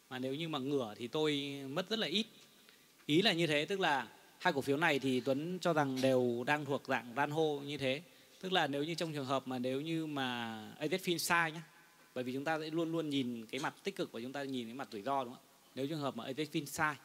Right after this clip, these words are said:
thì cái chúng ta sẽ có được cái suất cổ tức là bao nhiêu phần trăm, đúng không ạ? Ví dụ như đối với cả, à,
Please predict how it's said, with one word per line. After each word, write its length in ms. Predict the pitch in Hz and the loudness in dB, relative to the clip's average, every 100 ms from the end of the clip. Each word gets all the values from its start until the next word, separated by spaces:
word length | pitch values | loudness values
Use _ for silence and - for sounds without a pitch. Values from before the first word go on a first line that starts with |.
| - - - - - - | -20 -20 -20 -20 -20 -6
thì 260 | 139 131 120 | -2 0 -2
cái 360 | 123 117 127 131 | -2 0 -2 -4
chúng 120 | 139 | 0
ta 120 | 151 | 0
sẽ 100 | 156 | 0
có 180 | - 135 | -2 0
được 200 | 151 - | 0 0
cái 200 | 123 143 147 | -4 -4 -8
suất 160 | 214 | -10
cổ 60 | - | -4
tức 120 | 247 | -4
là 40 | 139 | -2
bao 120 | 135 | 0
nhiêu 140 | 147 | 0
phần 120 | 123 117 | -2 0
trăm, 160 | 156 - - - - - _ _ - | 0 -2 -20 -20 -20 -20 _ _ -4
đúng 120 | 135 | -2
không 120 | 123 - | -2 -4
ạ? 40 | |
Ví 80 | 139 | -2
dụ 120 | 165 | -2
như 400 | 160 165 165 165 - - - _ _ _ - | 0 0 0 -2 -6 -20 -20 _ _ _ -4
đối 120 | 143 | -2
với 100 | 165 | 0
cả, 320 | 190 147 107 92 | 2 2 0 -4
à, 400 | 117 120 117 | -4 -4 -6